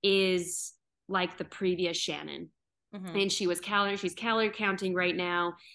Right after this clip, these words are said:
Speaker 1: and she's just really trying to find her way. She's bouncing from one program to the next. What was something you would tell to the past Shannon?
Speaker 2: I would say, stop trying to do it by yourself.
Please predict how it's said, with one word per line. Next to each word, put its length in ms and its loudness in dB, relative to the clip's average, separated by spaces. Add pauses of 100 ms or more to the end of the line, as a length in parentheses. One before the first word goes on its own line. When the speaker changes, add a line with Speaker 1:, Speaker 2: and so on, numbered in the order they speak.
(160)
Speaker 1:
and 120 0
she's 360 -2
just 400 -4
really 240 0
trying 240 -2
to 60 -2
find 280 -2
her 120 -2
way. 200 0
She's 240 -6
bouncing 360 -2
from 180 -4
one 160 0
program 420 -4
to 120 -14
the 80 -6
next. 500 -4 (480)
What 220 0
was 140 2
something 240 -2
you 100 0
would 120 0
tell 280 -2
to 260 -2
the 100 -6
past 360 -6
Shannon? 400 -8 (1300)
Speaker 2:
I 220 4
would 220 -4
say, 760 -2 (120)
stop 400 2
trying 260 2
to 80 -2
do 220 -2
it 80 -4
by 180 2
yourself. 580 -4